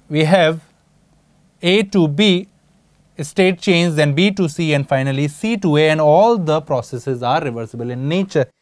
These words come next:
And here we have been given that the value of N is equal to two. Now,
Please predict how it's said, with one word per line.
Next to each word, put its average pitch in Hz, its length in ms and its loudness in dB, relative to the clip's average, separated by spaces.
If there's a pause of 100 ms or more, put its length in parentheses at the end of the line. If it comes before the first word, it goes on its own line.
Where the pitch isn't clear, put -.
(200)
And 135 160 -4
here 202 360 2
we 180 100 2
have 156 160 2
been 147 180 0
given 180 360 0
that 143 180 -2
the 120 60 -2
value 185 520 2
of 151 280 0
N 170 360 -2
is 110 240 -10
equal 104 380 -10
to 175 260 -4 (600)
two. - 160 -8 (920)
Now, 208 340 2